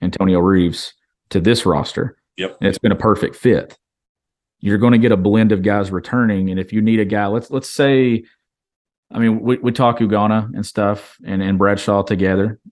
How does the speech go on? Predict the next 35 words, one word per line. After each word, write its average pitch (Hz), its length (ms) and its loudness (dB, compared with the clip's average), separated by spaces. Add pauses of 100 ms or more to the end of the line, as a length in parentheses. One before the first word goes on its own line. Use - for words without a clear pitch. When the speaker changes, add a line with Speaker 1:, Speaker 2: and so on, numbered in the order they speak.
(140)
Speaker 1:
and 95 180 -2
you 95 120 0
can 95 160 -2
kinda 101 220 0
see 104 160 -2
that 98 180 -2
front 101 200 -2
court 98 360 -2
coming 98 260 0
into 95 240 0
its 95 140 -4
own 98 380 -2
now 98 260 0
in 92 60 0
my 90 120 2
mind, 92 300 0
now 92 120 -2
that 90 120 -8
this 95 140 -6
Speaker 2:
Yep. - 80 -4
Speaker 1:
class 95 260 -4
is 92 80 -12
official. 117 480 -2 (480)
Uh, 98 320 2
a 98 60 0
guy 110 140 0
like 110 200 0
Chris - 240 -4
Livingston 113 600 0
could 101 140 -6
see 107 140 0
being 101 200 2
a 98 60 -2
two-year 104 340 -2
guy 101 320 0